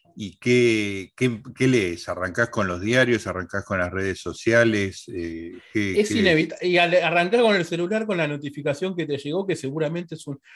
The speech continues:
Speaker 2: un mensaje. Yo, aparte, por la diferencia horaria,
Speaker 1: Claro.
Speaker 2: siempre, eh, tengo grupos de WhatsApp de Argentina o veo las cosas que pasaban allá. Estoy bastante conectado, excesivamente.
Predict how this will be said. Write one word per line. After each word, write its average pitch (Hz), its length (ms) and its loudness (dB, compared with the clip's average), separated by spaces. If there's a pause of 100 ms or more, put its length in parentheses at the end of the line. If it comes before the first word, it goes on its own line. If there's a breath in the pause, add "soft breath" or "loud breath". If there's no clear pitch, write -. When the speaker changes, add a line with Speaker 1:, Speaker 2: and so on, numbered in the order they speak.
(240 loud breath)
Speaker 2:
un 156 140 -2
mensaje. 160 460 2
Yo, 180 160 2
aparte, 180 380 0
por 131 180 -6
la 131 60 0
diferencia 151 580 -2
horaria, 131 540 0 (360)
Speaker 1:
Claro. 190 180 6
Speaker 2:
siempre, 220 520 2
eh, 131 300 -10
tengo 190 240 2
grupos 202 260 2
de 160 60 4
WhatsApp 151 320 0
de 170 80 -2
Argentina 165 640 -2
o 135 60 2
veo 175 100 0
las 165 120 -2
cosas 175 200 -6
que 160 100 -6
pasaban 160 280 -6
allá. 156 400 -2 (340)
Estoy 151 220 -2
bastante 160 360 2
conectado, 127 600 0
excesivamente. 131 960 -6